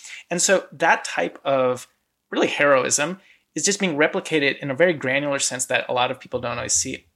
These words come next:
all across the country. And that's really what is building, uh, this moment. And I, I'd be hard pressed to actually identify any other movement at this moment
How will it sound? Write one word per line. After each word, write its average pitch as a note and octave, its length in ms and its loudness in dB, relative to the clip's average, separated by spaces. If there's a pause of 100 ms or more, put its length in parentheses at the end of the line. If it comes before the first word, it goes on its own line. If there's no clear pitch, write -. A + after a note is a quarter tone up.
(120)
all D#3 220 2
across E3+ 340 -2
the - 60 -18
country. F3+ 280 -6
And D3 80 -2
that's E3+ 180 0
really E3 160 2
what C3+ 140 2
is A#2+ 120 -8
building, C#3 600 -2 (480)
uh, B2 280 0
this C3 220 0
moment. C#3 480 0 (420)
And D3 300 -2 (320)
I, F3 320 0 (240)
I'd D#3 140 -2
be E3+ 60 4
hard F3+ 340 0
pressed - 360 -2 (180)
to - 80 -10
actually C#3 460 -4 (160)
identify C#3+ 500 0 (260)
any D#3 240 -2
other C3+ 440 2
movement C3+ 420 -6
at - 60 -6 (480)
this D3 240 0
moment D3 420 0